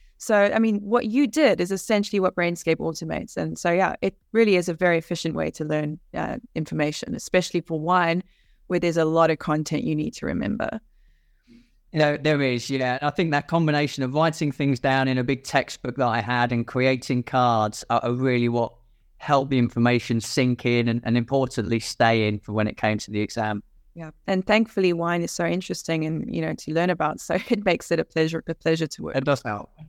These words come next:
Speaker 1: Yeah, <laughs> it helps a little.
Speaker 2: Practical experience especially helps.
Speaker 1: <laughs> Yeah. Um, so something interesting I learned is that you don't actually need to complete the W S E T one in order to progress to the level two.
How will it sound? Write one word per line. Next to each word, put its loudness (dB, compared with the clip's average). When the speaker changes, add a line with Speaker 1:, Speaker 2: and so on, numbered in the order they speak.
Speaker 1:
Yeah, 2
<laughs> -
it -2
helps -2
a 0
little. -2
Speaker 2:
Practical 0
experience -10
especially 2
helps. -2
Speaker 1:
<laughs> -20
Yeah. -2
Um, 4
so 4
something 0
interesting 0
I 2
learned 4
is -2
that 0
you -2
don't 4
actually -2
need -2
to -10
complete -4
the -2
W 4
S -6
E -6
T -6
one 2
in 0
order 0
to -8
progress -2
to -2
the -4
level 2
two. 2